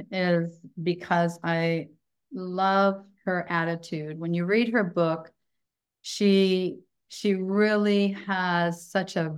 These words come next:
beautiful mindset about the journey and the treatments. And she did a lot of the work by Byron Katie. And so she used a lot of that.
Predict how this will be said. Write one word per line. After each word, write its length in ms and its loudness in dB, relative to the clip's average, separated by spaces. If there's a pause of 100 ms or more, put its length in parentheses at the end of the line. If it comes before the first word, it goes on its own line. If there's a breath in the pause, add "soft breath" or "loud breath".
(280)
beautiful 520 2
mindset 840 2
about 540 -4 (160)
the 140 -4
journey 880 2
and 180 0
the 80 -10
treatments. 960 0 (580)
And 640 4 (280)
she 240 -6
did 240 0
a 60 0
lot 200 2
of 140 0
the 100 2
work 380 -2
by 160 2
Byron 420 0
Katie. 640 -2 (420)
And 240 2
so 180 0
she 200 -6
used 480 2
a 80 2
lot 240 0
of 120 -8
that. 380 -4